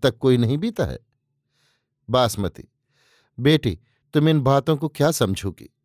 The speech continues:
हम लोगों ने इसी में बाल पकाए हैं, समय का फेर फार देखा है, हम ही लोग इन बातों को समझते हैं। ये हम भी जानती हैं,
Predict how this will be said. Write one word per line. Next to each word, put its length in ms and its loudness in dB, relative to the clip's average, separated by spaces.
हम 140 2
लोगों 260 4
ने 100 4
इसी 340 -4
में 200 -2
बाल 220 2
पकाए 360 -2
हैं, 280 -10
समय 380 2
का 120 -2
फेर 300 -4
फार 320 -2
देखा 320 -6
है, 160 -14
हम 160 2
ही 60 4
लोग 220 2
इन 140 0
बातों 300 0
को 140 -6
समझते 460 -4
हैं। 220 -10
ये 160 4
हम 260 2
भी 120 2
जानती 460 0
हैं, 120 -4